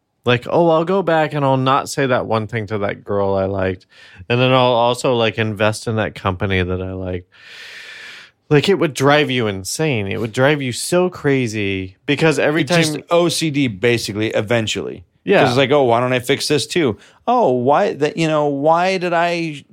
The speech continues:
Speaker 2: trim, why did I get a haircut then? Because that day somebody noticed it," or whatever,
Speaker 1: And
Speaker 2: whatever.
Speaker 1: and,
Speaker 2: Every
Speaker 1: and then,
Speaker 2: little
Speaker 1: and
Speaker 2: thing.
Speaker 1: then, yeah, and then think of that on a global scale. Like, okay, so the U S government doesn't wanna do, like,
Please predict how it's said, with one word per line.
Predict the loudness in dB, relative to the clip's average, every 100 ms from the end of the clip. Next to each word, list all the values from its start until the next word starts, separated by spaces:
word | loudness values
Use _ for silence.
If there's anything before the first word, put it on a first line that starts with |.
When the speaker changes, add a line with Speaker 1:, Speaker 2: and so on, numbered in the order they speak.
| -14
Speaker 2:
trim, | -8 0 2 2 0 -2 -2 -4
why | 0 2
did | 4
I | 2
get | 0
a | -2
haircut | -2 -4 -2 -2 0
then? | -2 -2
Because | -4 -4 0
that | 0 0
day | 0 0 -2 -4
somebody | -4 -2 0
noticed | 2 2 2 0
it," | -2
or | -2
whatever, | -2 2 2
Speaker 1:
And | 4
Speaker 2:
whatever. | 4 2 2
Speaker 1:
and, | 2
Speaker 2:
Every | 2 2
Speaker 1:
and | 2
then, | 2
Speaker 2:
little | 2 2
Speaker 1:
and |
Speaker 2:
thing. | 2 0
Speaker 1:
then, | 0
yeah, | 0 2 0
and | -2 -2
then | -4
think | -4 -4 -4
of | -4
that | -2 -2
on | -4
a | -6
global | -2 -2 2 0
scale. | -2 -4 0 0 0
Like, | 0 -2
okay, | -2 -4 -2 -2
so | -2 -4
the | -4
U | -2 0
S | 0
government | -2 -4 -2 -2 -4 0
doesn't | 0 0 -4 -2
wanna | 0 0 0
do, | 0 0 2
like, | 0 0